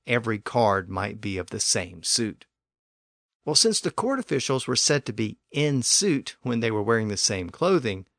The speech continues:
that formal attire came to be known as a suit. So that's the connection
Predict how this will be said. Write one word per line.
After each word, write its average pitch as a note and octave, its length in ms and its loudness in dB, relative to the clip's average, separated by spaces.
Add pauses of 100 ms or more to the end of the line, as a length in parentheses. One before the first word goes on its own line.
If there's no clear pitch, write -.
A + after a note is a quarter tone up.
(360)
that C3 220 0 (120)
formal F3 460 0
attire B2 640 -2 (120)
came F3+ 220 -6
to D3 80 -4
be B2+ 160 0
known D3+ 300 0
as F#2+ 420 -2
a G#2+ 340 -4
suit. - 520 -2 (760)
So E3 200 -6
that's F#3 340 0
the E3 120 -2
connection C#3 600 0